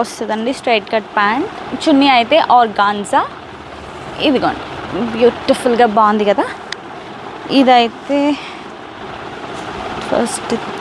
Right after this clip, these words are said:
త్రీ పీస్ సెట్. నెక్స్ట్ త్రీ పీస్ సెట్ అయితే ఇదండి. ఇది కూడా అంతే, హ్యాండ్ వర్క్ వస్తుంది. ఆ? ఉమ్. ప్యాంట్ అయితే ఇది,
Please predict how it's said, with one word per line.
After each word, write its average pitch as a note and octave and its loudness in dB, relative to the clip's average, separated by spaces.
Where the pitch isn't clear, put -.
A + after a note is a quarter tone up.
త్రీ A3 4
పీస్ - -8
సెట్. - 0
నెక్స్ట్ D4 2
త్రీ F4 6
పీస్ E4 0
సెట్ D#4 4
అయితే D#4 2
ఇదండి. B3 4
ఇది C4 6
కూడా D#4+ 6
అంతే, C4 2
హ్యాండ్ B3+ 2
వర్క్ C4+ 2
వస్తుంది. C4+ 2
ఆ? - 8
ఉమ్. G#3 4
ప్యాంట్ D#4 4
అయితే D#4 4
ఇది, A#3+ 2